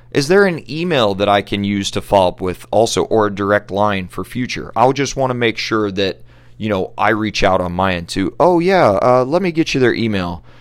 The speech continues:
Sometimes they won't give it to you, and, and that's okay, but nine times out of ten, they're,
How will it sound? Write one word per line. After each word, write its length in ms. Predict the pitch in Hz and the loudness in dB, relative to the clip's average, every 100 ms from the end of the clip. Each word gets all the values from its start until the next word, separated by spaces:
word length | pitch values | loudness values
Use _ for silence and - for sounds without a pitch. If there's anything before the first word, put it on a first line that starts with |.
| - - | -20 -6
Sometimes 500 | 185 208 208 196 120 | -4 -2 0 0 4
they 140 | 123 | 4
won't 460 | 101 98 101 - 98 | 4 2 0 -2 2
give 160 | 101 | 2
it 100 | 107 | 2
to 120 | - 98 | 0 2
you, 140 | 120 | 2
and, 180 | 147 113 | 0 -6
and 120 | 110 123 | -2 -2
that's 180 | 123 | 0
okay, 280 | 95 - 107 | 0 2 2
but 240 | 98 - - - - | 2 -2 -6 -20 -14
nine 380 | 104 123 151 151 | -8 -4 -4 -2
times 340 | 135 131 117 | -2 -2 2
out 140 | 113 | 2
of 80 | 101 | 2
ten, 480 | - 101 113 117 - - | -2 -4 -4 -6 -14 -18
they're, 340 | 92 104 117 | -2 4 4